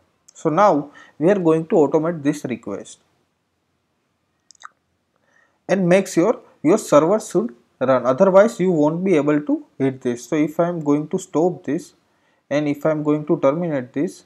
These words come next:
so let's say I have terminated this, and if I am again going to hit this, so I am going unable to connect. So make sure your server is up and running before st-,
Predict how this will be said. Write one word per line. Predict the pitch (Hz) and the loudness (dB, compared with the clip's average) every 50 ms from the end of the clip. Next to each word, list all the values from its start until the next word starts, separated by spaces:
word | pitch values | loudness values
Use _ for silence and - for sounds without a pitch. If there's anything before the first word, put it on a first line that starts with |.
| _ _ | _ _
so | - 139 131 | -6 -4 -4
let's | 127 127 127 123 - | -2 -2 -4 -6 -6
say | - 175 185 202 202 _ _ _ - | -8 -8 -6 -8 -10 _ _ _ -6
I | 123 127 | -4 -4
have | 135 139 139 | -4 -2 -2
terminated | - 127 135 156 151 143 131 127 131 131 127 127 - | -2 -2 -2 -2 -6 -6 -6 -6 -6 -6 -8 -8 -6
this, | 131 160 226 226 - _ _ _ _ _ _ _ | -6 -6 -6 -8 -10 _ _ _ _ _ _ _
and | - 165 180 | -8 -6 -6
if | 170 160 - | -4 -2 0
I | 175 | 0
am | 170 170 156 - _ | 0 0 -4 -8 _
again | - 135 135 151 170 175 | -4 -2 0 0 0 0
going | 165 143 143 143 147 147 | 0 0 0 0 0 0
to | - 180 151 | -2 -2 -2
hit | 147 160 156 - _ | -2 -4 -6 -8 _
this, | - 143 196 - - _ _ | -6 -6 -6 -8 -12 _ _
so | - - 151 | -2 2 2
I | 147 | 2
am | 147 147 | 2 0
going | 143 147 175 214 208 | -2 -2 -2 -2 -2
unable | 156 139 143 143 127 143 143 147 | -2 -2 -2 -2 -2 -2 -4 -4
to | - 233 | -6 -6
connect. | - - 139 120 - - - _ - | -4 -4 -4 -4 -6 -12 -20 _ -4
So | - 202 | -2 -2
make | 185 165 160 180 202 202 - | 0 0 0 0 -2 -2 -6
sure | - - 147 151 190 254 - - _ _ _ - _ _ - | -4 -2 0 0 0 -2 -6 -10 _ _ _ -20 _ _ 0
your | 143 175 196 | 2 2 2
server | - - - - 143 143 160 175 190 180 | 0 0 0 2 2 4 4 4 2 2
is | 156 175 247 254 - - - _ _ _ _ _ - | 2 0 -2 -2 -6 -10 -20 _ _ _ _ _ 0
up | - 170 - - - - _ | 2 2 2 0 -6 -14 _
and | - 147 156 175 165 127 | -4 -2 -2 -2 -2 0
running | 127 127 131 131 123 117 117 123 | 0 0 0 0 -4 -8 -6 -4
before | 139 139 - - 185 202 233 262 | -4 -4 -2 -2 -2 0 -2 -2
st-, | - - - _ | -6 -10 -20 _